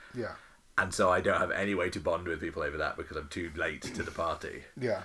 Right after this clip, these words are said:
Speaker 2: But I've also, I've got, I've got, you know, gay friends around the world who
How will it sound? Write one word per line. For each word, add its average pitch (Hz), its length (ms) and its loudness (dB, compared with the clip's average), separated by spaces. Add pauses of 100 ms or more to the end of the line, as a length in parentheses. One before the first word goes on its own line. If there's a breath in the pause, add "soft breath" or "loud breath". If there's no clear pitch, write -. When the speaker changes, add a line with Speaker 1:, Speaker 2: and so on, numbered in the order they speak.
(100)
Speaker 2:
But 107 80 8
I've 113 160 10
also, 127 300 10
I've 104 100 6
got, 110 340 8
I've 98 180 2
got, 98 240 4 (100)
you 92 80 -6
know, 80 100 -2
gay 80 140 -2
friends 82 340 -6 (260)
around 90 200 -2
the 80 80 -6
world 76 240 -4
who 80 300 -6